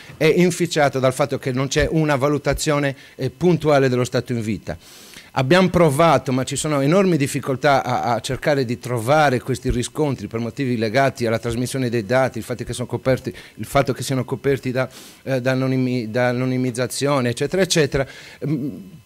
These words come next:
parrebbe che, che, che il, che ci, che, che questi casi effettivamente ce ne sia una, una, una buona quota, intorno a, al quindici diciotto per cento decedute, quindi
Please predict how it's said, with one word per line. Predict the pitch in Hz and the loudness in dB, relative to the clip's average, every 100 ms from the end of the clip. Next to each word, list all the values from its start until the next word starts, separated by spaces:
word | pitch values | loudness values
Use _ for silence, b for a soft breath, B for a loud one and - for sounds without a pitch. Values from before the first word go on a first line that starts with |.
| _ - | _ 2
parrebbe | 160 165 160 170 170 143 165 165 | 4 4 4 6 4 4 2 2
che, | 156 | -2
che, | - 151 - | 0 0 2
che | 143 | 2
il, | 127 123 110 120 | 2 2 0 -2
che | 139 | -4
ci, | 120 139 | -4 -4
che, | - 127 | -4 -2
che | 135 - | -2 0
questi | 156 151 156 | 0 0 -2
casi | 156 139 | 2 2
effettivamente | 135 - 127 139 143 135 127 | 2 0 -2 0 0 0 -2
ce | 107 | -2
ne | 127 | -2
sia | 131 127 | -2 -2
una, | 120 | -4
una, | 127 127 | -4 -4
una | 127 127 | -4 -2
buona | 123 131 123 | -2 -2 -2
quota, | 135 120 | -2 -2
intorno | 113 - 120 113 | -2 0 0 0
a, | - 113 | -2 -2
al | 123 | -2
quindici | 120 147 127 123 | -2 -2 -2 -2
diciotto | 120 117 127 120 | -4 -4 -4 -4
per | 131 | -4
cento | - 120 104 | -4 -4 -4
decedute, | 104 101 127 - 117 104 95 | -2 0 2 2 0 -2 -6
quindi | 87 127 110 | -2 -2 -2